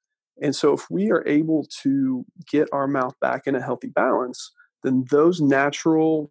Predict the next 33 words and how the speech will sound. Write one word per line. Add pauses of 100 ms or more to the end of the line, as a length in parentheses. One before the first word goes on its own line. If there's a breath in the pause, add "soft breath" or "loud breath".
(140)
minerals
that
are
floating
around
in
there,
designed
by
nature, (400 loud breath)
will
help
remineralize
your
teeth. (140)
And
we
see
this
all
the
time
where, (420 soft breath)
uh, (120)
pe-, (140)
people
have
completely
changed
their, (840)
changed
their
habits,